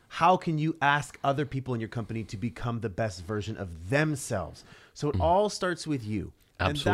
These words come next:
Speaker 1: And that's
Speaker 2: it
Speaker 1: the
Speaker 2: does.
Speaker 1: challenging part about being a
Speaker 2: Mm-hmm.
Speaker 1: C E O today. You know, C E O at any point in time, a leader, a parent, it doesn't matter. If you're
Speaker 2: Mm-hmm.
Speaker 1: trying to get the best out of other people, you would better be doing your best to become your, the best version of yourself too.
Speaker 2: Mm-hmm.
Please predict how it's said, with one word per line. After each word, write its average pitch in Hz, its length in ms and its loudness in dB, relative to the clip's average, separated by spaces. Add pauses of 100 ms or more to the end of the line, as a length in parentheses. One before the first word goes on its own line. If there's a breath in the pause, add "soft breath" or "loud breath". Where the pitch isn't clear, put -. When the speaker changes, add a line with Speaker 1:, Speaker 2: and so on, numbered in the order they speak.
Speaker 1:
And 90 120 4
that's 95 80 8
Speaker 2:
it 87 60 4
Speaker 1:
the - 80 2
Speaker 2:
does. 76 100 -2
Speaker 1:
challenging 156 400 -2
part 131 180 -2
about 127 160 -2
being 117 220 -4
a - 20 -4
Speaker 2:
Mm-hmm. 95 280 2
Speaker 1:
C 127 100 4
E - 40 2
O 120 120 2
today. 120 320 -4 (340 soft breath)
You - 60 -12
know, 71 140 -12
C - 300 -8
E 131 60 2
O 123 60 2
at - 120 -4
any 120 220 -4
point 98 220 -4
in 98 40 -6 (140)
time, 90 160 -6
a 104 80 -6
leader, 113 460 0
a 92 80 -2
parent, 110 500 -4
it 85 60 -10
doesn't 120 240 -6
matter. 101 340 -2 (960 soft breath)
If - 140 -6
you're 123 80 2
Speaker 2:
Mm-hmm. 101 80 4
Speaker 1:
trying 185 360 4 (120)
to - 80 -12
get 147 240 0
the 123 60 -2
best 135 340 2
out 123 80 0
of 113 80 0
other 110 140 0
people, 98 480 -4 (600)
you 107 100 -8
would 98 300 -4
better 110 420 2 (240)
be 113 100 -2
doing 101 300 0
your 113 180 2
best 85 340 -6
to 95 60 -4
become 92 320 -4
your, 101 220 0
the 82 140 -6
best 98 200 -2
version 95 320 -4
of 80 140 -10
yourself 92 560 -2
too. 87 160 -4
Speaker 2:
Mm-hmm. 117 80 -4